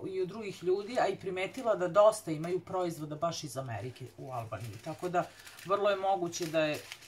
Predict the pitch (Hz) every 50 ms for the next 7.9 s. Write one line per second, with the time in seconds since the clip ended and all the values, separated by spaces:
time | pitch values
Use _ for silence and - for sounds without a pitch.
0 | - - 160 160 151 147 135 131 135 131 127 127 131 - 127 - 151 147 135 135
1 | 135 123 147 160 160 165 160 - - 170 175 165 - 196 196 156 185 180 180 185
2 | 185 180 185 151 170 190 180 180 170 160 160 151 147 139 139 143 151 - - 131
3 | 135 139 135 - - - - - - - - - - - - - _ _ - -
4 | 165 160 160 160 175 180 180 180 180 190 190 190 185 170 185 180 180 180 - -
5 | - - 180 170 - - - - - - - - - 196 185 170 165 151 156 156
6 | 151 139 160 156 - 160 143 139 135 151 156 143 - - 135 117 - 151 123 117
7 | 127 110 - - 143 135 131 139 - - - - - 139 - - - 135